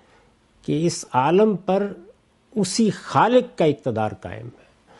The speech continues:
یعنی اس کے اقتدار کی تعبیر ہے، یہ خدا کے اقتدار کی تعبیر ہے۔ اور استوا کے ساتھ اللہ نے اس میں تمکن کے معنی پیدا کر دیے ہیں،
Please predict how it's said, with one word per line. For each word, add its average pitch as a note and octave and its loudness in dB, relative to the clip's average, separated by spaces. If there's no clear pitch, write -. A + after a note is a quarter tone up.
یعنی C3+ 0
اس E3 -2
کے G#3+ 0
اقتدار F3 2
کی C#3+ -6
تعبیر A#2 2
ہے، - -12
یہ C#3 2
خدا C#3+ 2
کے G3+ 6
اقتدار F3 0
کی G3 -2
تعبیر D3 2
ہے۔ B2 -2
اور C#3 2
استوا D#3+ 2
کے A3 4
ساتھ F3+ 0
اللہ D3 4
نے E3 2
اس - -6
میں F3+ 4
تمکن F#3 2
کے A#3 4
معنی F#3 4
پیدا B2 -2
کر G#2 -8
دیے F#2 -10
ہیں، - -16